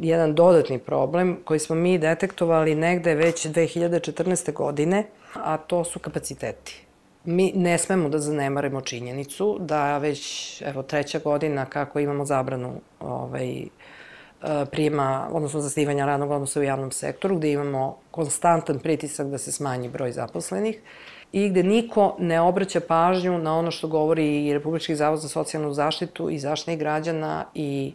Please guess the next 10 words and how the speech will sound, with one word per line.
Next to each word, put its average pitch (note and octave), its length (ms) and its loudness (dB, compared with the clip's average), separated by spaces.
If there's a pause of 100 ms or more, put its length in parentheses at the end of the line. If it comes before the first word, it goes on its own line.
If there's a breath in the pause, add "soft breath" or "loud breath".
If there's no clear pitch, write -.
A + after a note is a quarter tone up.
(120)
nevladine F3+ 560 4
organizacije, E3 840 0
da C#3 160 -4
broj E3 360 4
stručnih E3+ 560 -2
radnika D3 360 -2
se C#3 140 -6
smanjuje C3 720 -2 (460)
iz D3+ 200 -4
godine D3+ 460 2